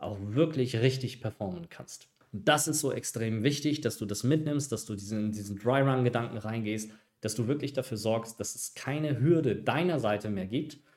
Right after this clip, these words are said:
die dich daran behindert, das Beste aus dieser Sales-Situation, aus diesem Sales-Engagement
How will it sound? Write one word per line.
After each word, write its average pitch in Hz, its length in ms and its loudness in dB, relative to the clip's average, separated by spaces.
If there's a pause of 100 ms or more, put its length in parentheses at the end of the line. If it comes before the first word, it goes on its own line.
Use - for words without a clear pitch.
(120)
die 113 80 -2
dich 113 180 -2
daran 107 320 0
behindert, 147 680 4 (240)
das 98 220 0
Beste - 640 0
aus 156 280 2
dieser 127 260 0
Sales-Situation, 127 960 0
aus 123 200 -2
diesem 107 280 -4
Sales-Engagement 101 800 -4